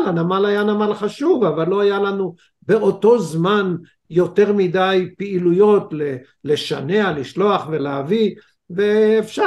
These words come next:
היה גם באופן כללי, אם מדברים על הצד שלנו, להסתפק בנמל תל אביב של אז, שהוא היה כמובן הרבה יותר פרימיטיבי, אבל לצרכים של אז די הספיק. הם, זאת אומרת, ההערכה שלהם,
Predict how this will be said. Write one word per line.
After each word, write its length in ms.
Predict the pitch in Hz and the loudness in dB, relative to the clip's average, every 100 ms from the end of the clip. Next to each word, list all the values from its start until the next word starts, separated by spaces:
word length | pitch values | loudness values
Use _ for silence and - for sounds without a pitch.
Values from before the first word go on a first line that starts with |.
| 359 | 2
היה 180 | 311 269 202 | 2 2 0
גם 400 | 180 262 247 208 | 0 0 0 -2
באופן 460 | 185 233 226 226 202 | 0 0 -2 -6 -6
כללי, 420 | 175 180 220 196 | -6 -4 -4 -4
אם 60 | 175 | -4
מדברים 400 | 170 160 175 190 | -6 -6 -4 -2
על 80 | 160 | -4
הצד 340 | 147 185 175 | -4 -6 -6
שלנו, 480 | - 208 233 220 185 - _ _ _ | -4 -2 0 0 -2 -6 _ _ _
להסתפק 720 | 160 190 - - 190 214 214 | -4 -4 -2 -4 0 0 0
בנמל 480 | 175 175 165 160 185 170 | -2 -2 -2 -2 -2 -4
תל 140 | 160 | -4
אביב 340 | 151 123 202 220 | -4 -2 -4 -4
של 260 | - 160 | -4 -6
אז, 340 | 147 143 151 151 _ _ _ | -4 -6 -8 -12 _ _ _
שהוא 200 | - 147 | -8 -2
היה 220 | 160 160 147 135 | -2 -2 -6 -10
כמובן 500 | 151 139 135 165 165 | -8 -8 -4 -2 -2
הרבה 260 | 135 135 | -4 -2
יותר 300 | 147 139 139 | -2 -2 -6
פרימיטיבי, 760 | 123 135 131 123 123 123 185 302 - _ _ - | -8 -8 -10 -12 -12 -6 -6 -6 -14 _ _ -12
אבל 560 | 381 440 440 381 339 | 0 2 4 4 4
לצרכים 600 | 339 - 214 220 262 311 | -2 -4 -2 0 -2 -4
של 240 | 269 226 214 | 0 0 0
אז 440 | 214 202 156 147 _ _ - | 0 0 -2 -10 _ _ -8
די 260 | 143 180 165 | -2 0 0
הספיק. 520 | - - 135 - - _ _ _ _ _ 160 | -4 -12 -14 -14 -18 _ _ _ _ _ -2
הם, 300 | 311 370 - 208 - 180 | 0 0 -4 -12 -16 -18
זאת 140 | - | -8
אומרת, 300 | 175 160 - | -4 -4 -2
ההערכה 500 | 147 135 139 - 320 | -4 -4 -6 -4 -4
שלהם, 600 | 320 262 202 196 190 123 | -2 0 2 2 2 0